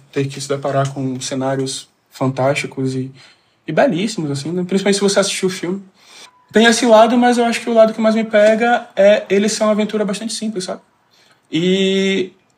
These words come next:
como eu falei, assim, eu gosto muito de pensar bastante sobre cultura pop quando eu tô assistindo, é, arranjar metáforas nas coisas que eu tô vendo ali e tal, e fazer reflexões.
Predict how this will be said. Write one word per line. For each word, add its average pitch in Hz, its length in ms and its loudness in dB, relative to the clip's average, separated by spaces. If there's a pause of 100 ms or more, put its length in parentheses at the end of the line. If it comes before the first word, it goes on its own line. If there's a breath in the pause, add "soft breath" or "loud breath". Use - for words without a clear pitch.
(180)
como 202 180 2
eu 214 80 2
falei, 220 320 2
assim, 185 240 -2
eu 185 120 4
gosto 214 320 2
muito 196 320 0
de 170 420 -4 (500)
pensar 160 360 2
bastante 160 340 -2
sobre 151 160 -8
cultura 151 300 -4
pop 147 200 -6
quando 143 180 -8
eu - 20 -10
tô 143 80 -6
assistindo, 147 1000 -4 (480 loud breath)
é, 131 560 0
arranjar 143 360 0
metáforas 139 640 0
nas 135 160 -2
coisas 131 220 -8
que - 80 -12
eu - 20 -8
tô 135 160 -6
vendo 135 400 -6
ali 135 160 -6
e 135 60 -10
tal, 135 500 -6
e 131 260 -6
fazer 143 260 -10
reflexões. 143 800 -10